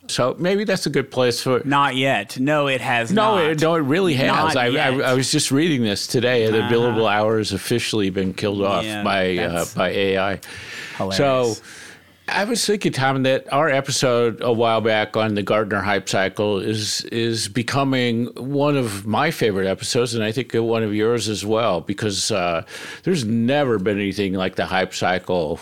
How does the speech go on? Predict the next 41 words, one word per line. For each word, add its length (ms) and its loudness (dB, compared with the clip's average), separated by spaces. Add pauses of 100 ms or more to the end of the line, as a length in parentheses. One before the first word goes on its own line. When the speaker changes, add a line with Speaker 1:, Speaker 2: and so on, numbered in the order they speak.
Speaker 1:
with 360 -2
generative 540 0
A 200 2
I 520 -2
in 440 0
the, 300 0
the 240 -2
legal, 640 -2 (340)
the 160 2
legal 340 0
tech 360 -4
world. 480 -6 (220)
And 160 0
I 60 0
guess 340 -2
that's 460 0 (100)
what, 340 0
when 180 0
we 100 0
talk 220 0
about 240 0
sucking 440 0
the 160 -2
oxygen 720 -2
out 240 0
of 300 -2
the, 480 -2 (160)
the 120 -2
room, 540 0 (380)
that's 300 0 (160)
sort 260 2
of 180 -4
what, 340 2
uh, 100 0
what 300 2
I 140 2
feel 240 -2
like. 240 -2
We're 120 2
in 100 0
this 280 -2